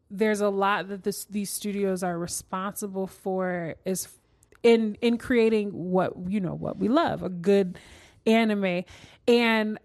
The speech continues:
I think about a lot, like, I think about particularly the, I don't know which studio's doing Boruto right now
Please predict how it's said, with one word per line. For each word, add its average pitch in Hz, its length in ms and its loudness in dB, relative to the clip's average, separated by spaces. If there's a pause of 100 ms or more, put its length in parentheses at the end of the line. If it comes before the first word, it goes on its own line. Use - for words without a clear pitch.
I 233 120 2
think 254 320 -2
about 214 300 2
a 208 40 2
lot, 202 340 0
like, 214 220 0
I 214 80 -2
think 214 260 -8
about 190 280 0
particularly 190 800 -2
the, 180 480 -2
I 185 100 -6
don't 185 160 -4
know 160 120 -2
which 147 180 -6
studio's 170 540 -6
doing 170 300 -4
Boruto 175 540 -4
right 160 200 -8
now 170 300 -8